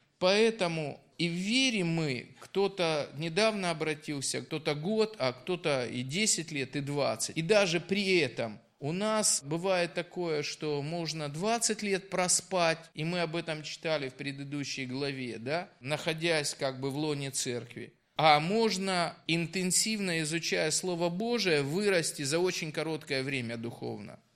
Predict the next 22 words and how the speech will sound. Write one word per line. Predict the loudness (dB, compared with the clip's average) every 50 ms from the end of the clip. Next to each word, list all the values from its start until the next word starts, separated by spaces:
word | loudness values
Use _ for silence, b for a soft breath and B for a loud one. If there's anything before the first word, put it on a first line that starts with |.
| _ _ _ -2
И | 0 2 2 2 2 0 -4 -2 2
Павел | 2 2 4 2 0 0
четко | 0 -2 -2 -2 -2 -2 -2
делает | 0 0 0 2 2 0 0 0
эту | -4 -4 -4 -4
градацию, | -2 -2 -2 0 0 0 0 0 0 -4 -4 -4 -6 -6 -4
что | -4 -4 -2 -2 -2 0 -2 -2
мы | -2 -2 0 0 0 0
все, | 2 4 4 4 4 4 2 0
уверовавшие | 0 -2 -4 -4 -4 -2 2 2 4 4 4 2 0 0 -2 -2 0 0 0 0
во | 0 -2 -2
Христа, | -2 -4 -4 -2 -2 -2 -2 -2 -2 -4 -4 -6 -8 -12
родившиеся | -4 -2 0 0 0 -2 -4 -4 -4 -4 -2 -2 -2 -2 -2 0 0 0 0
свыше, | 0 -2 -2 -2 -4 -2 -2 -4 -4 -6 -6 -2
получившие | 0 0 0 2 0 0 -2 -2 -2 -2 -2 -2 0 0
спасение, | -2 -2 -2 -2 -2 0 0 0 0 0 -2 -2 -6 -8 -10 -12 _
в | -10 -4 -2 0
разной | 2 2 4 4 4 2 2 2 2 2 2 2
стадии | 2 2 2 2 0 0 0 0 0 0 0
духовной | 0 0 0 -2 -2 -2 -4 -4 -2 -2 -2 -2
зрелости | -2 -2 -2 -2 -2 -2 -2 -2 -2 -4 -4
находящиеся. | -4 -4 -4 -4 -4 -6 -2 -2 -2 -2 -2 -4 -6 -8 -8 -6 -4 -4 -4 -4 -6 -10